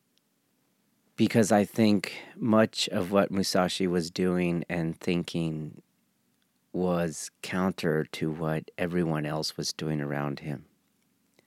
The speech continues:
Of course, from earlier podcasts, you know, I,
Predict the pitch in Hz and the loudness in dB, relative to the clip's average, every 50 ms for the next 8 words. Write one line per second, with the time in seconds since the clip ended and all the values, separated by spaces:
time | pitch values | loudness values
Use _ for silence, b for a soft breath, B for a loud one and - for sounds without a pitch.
0 | b b b b b b b b b b b b b b b b b b 90 90 | b b b b b b b b b b b b b b b b b b -10 -8
1 | - - 107 101 101 98 - - - 95 90 95 92 98 98 92 95 90 87 - | 2 4 6 6 6 4 2 0 2 2 2 4 4 4 4 6 4 4 4 2
2 | - - 95 92 - - - 101 92 90 - - - - 87 85 85 87 87 87 | 0 0 0 0 -2 -2 0 0 0 0 -2 -4 -4 -4 -2 0 2 2 2 2
3 | 87 87 85 82 80 82 80 80 | 2 2 2 2 0 -2 -4 -6